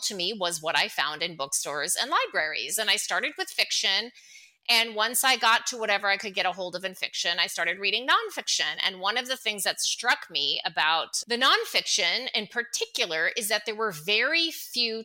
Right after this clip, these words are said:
testimonies of people who had survived partition, meaning you might get a quote here and there.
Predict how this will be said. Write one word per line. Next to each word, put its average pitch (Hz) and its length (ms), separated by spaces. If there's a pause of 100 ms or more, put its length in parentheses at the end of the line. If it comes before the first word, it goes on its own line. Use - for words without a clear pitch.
(120)
testimonies 170 1120
of - 180
people 143 540 (500)
who 226 80
had 196 160
survived 175 480
partition, 208 640
meaning 247 320
you 247 100
might 254 280
get 247 160
a 233 60
quote 294 340
here 180 200
and 151 160
there. - 360